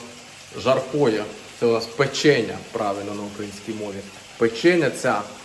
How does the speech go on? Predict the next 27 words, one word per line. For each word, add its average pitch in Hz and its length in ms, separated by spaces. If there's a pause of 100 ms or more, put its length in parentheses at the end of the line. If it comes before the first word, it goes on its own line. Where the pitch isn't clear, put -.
(260)
бо 113 120
можна 131 360
приготувати 127 680
її 120 160
в 113 120
духовій 127 420
шафі, 196 420
як 110 240
я 113 100
буду 104 360
робити, 104 400 (300)
у 113 60
такій 123 240
формі 117 440
запікати. 104 600 (400)
А 113 80
можна, 143 440
звісно, 117 460 (320)
у 123 60 (300)
міцній 147 540
такій 131 280
товстостінній 123 1040 (400)
каструлі 120 520 (120)
це 110 80
зробити. 101 380
Також 123 360
буде 117 340